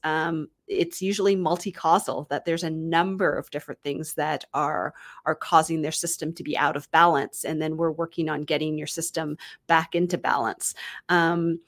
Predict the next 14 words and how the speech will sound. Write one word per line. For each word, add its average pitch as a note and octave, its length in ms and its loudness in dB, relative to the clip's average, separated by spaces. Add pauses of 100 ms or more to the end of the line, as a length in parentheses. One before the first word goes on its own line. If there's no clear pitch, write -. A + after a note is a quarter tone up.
(560)
and, F#3 480 8 (120)
and G3 100 8
our, F#3+ 220 10
and G3 180 6
realizing G#3+ 480 10
that D#3+ 140 4
our E3 100 6
bodies E3 380 6
are, D#3 400 2
like, D3+ 260 -4
these E3+ 240 -6
dynamic D#3+ 720 0
systems - 840 -6
that, D3+ 500 2